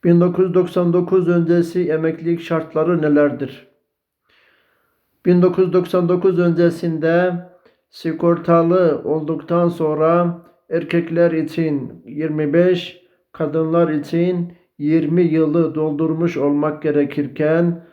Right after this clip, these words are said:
sonradan sigortalı olanlar için yıl şartı aranmıyor. E Y T şartları nelerdir?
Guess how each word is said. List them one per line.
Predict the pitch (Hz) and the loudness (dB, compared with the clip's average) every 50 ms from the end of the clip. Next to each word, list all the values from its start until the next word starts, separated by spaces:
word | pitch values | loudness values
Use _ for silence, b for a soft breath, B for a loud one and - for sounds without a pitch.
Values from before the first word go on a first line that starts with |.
| B B B | B B B
sonradan | _ - - 175 180 185 175 160 151 156 156 147 143 | _ -4 0 2 4 4 4 2 2 2 0 -2 -2
sigortalı | 143 - 165 156 160 - 165 160 160 156 - 156 156 160 170 165 139 | -2 -4 -8 -8 -6 -4 -2 -2 -2 -2 -2 -2 0 0 0 0 0
olanlar | 151 151 151 151 151 147 147 143 139 | 0 0 0 0 0 0 0 0 0
için | 143 139 139 - 160 165 175 180 180 170 175 B B B B B B _ | 0 -2 -2 -2 -2 0 0 0 0 -2 -4 B B B B B B _
yıl | 151 156 165 160 151 143 | -4 -2 0 0 -2 -2
şartı | - 151 147 143 139 139 - - 160 170 175 165 120 | -2 0 0 0 0 -2 -4 -2 0 0 0 2 2
aranmıyor. | 143 147 151 151 147 139 135 123 117 113 110 - - - _ _ _ _ _ _ _ _ _ b b b b b b b b b b b b - | 0 2 2 2 0 0 0 0 0 -2 -2 -6 -12 -20 _ _ _ _ _ _ _ _ _ b b b b b b b b b b b b 2
E | 190 175 180 185 | 4 6 6 6
Y | 190 196 190 | 4 2 2
T | 190 208 208 185 | 0 0 -2 0
şartları | 175 208 180 180 175 - 175 175 180 196 185 | 0 0 -2 -2 -2 -2 -2 0 0 0 0
nelerdir? | 175 175 170 160 160 151 139 123 127 123 123 - | 0 0 0 0 0 -2 -2 -6 -8 -12 -12 -16